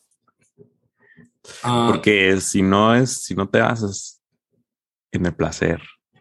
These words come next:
Speaker 2: mm, para vivir en el presente, entonces realmente, pues,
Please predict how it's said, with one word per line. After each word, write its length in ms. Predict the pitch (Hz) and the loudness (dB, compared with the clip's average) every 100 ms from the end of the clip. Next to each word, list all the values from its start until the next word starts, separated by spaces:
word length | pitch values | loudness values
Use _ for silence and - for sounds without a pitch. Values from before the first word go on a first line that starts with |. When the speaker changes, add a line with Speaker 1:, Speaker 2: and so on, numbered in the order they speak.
| _ _ _ - - _ - - - - - | _ _ _ -20 -20 _ -20 -20 -20 -12 -2
Speaker 2:
mm, 340 | 95 87 82 - - - - - | 0 0 -2 -4 -10 -20 -20 -10
para 200 | - 87 | -4 -2
vivir 200 | 82 85 | 2 2
en 60 | 90 | 2
el 100 | 101 | 0
presente, 640 | 85 78 101 104 90 85 - _ _ - | -2 -2 -2 0 -2 -2 -6 _ _ -20
entonces 360 | - - 82 87 | -14 -6 0 2
realmente, 600 | 85 85 87 80 85 85 | 0 0 -2 0 0 -2
pues, 600 | - - 85 - - - | -4 -6 -6 -8 -14 -20